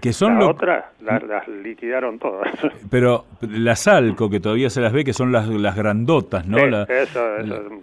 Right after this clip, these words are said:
Speaker 1: la Alco dieciséis.
Speaker 2: Alto, esa, esas que son altas.
Speaker 1: Que son altas.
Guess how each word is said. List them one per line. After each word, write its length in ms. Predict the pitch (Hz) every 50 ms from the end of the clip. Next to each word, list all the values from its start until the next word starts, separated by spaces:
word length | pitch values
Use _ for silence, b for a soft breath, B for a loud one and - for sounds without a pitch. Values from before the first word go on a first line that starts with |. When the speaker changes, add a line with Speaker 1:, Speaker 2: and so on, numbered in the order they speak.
| 107 107
Speaker 1:
la 40 | 107 117
Alco 400 | 123 117 104 113 107 104 101 101
dieciséis. 540 | 101 107 98 - 120 131 127 151 156 135 -
Speaker 2:
Alto, 100 | 101 101
esa, 240 | 117 - - 131 123
esas 300 | 113 107 110 - 135 -
que 100 | - -
son 220 | - 135 123 135
altas. 340 | 117 98 92 90 104 90 107
Speaker 1:
Que 100 | 104 113
son 200 | 110 147 156 160
altas. 400 | 143 127 113 - 143 160 -